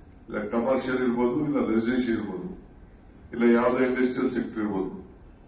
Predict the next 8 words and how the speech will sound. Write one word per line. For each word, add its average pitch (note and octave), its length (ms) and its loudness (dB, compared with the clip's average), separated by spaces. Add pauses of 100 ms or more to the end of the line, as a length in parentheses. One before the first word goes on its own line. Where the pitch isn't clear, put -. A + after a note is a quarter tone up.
(120)
ಯಾವ್ದೋ A#2+ 260 2
ಹಳೆ A#2+ 280 4
ಬಿಲ್ಡಿಂಗ್ಗಳಲ್ಲಿ A2+ 760 2
ಕುಸಿದೋಗುವಂಥ A2+ 580 0
ಬಿಲ್ಡಿಂಗು, G#2 640 -2 (560)
ನೆಂದೋಗುವಂಥ A2+ 600 2
ಬಿಲ್ಡಿಂಗ್ G2+ 500 -4
ಅಲ್ಲಿ A2+ 400 -6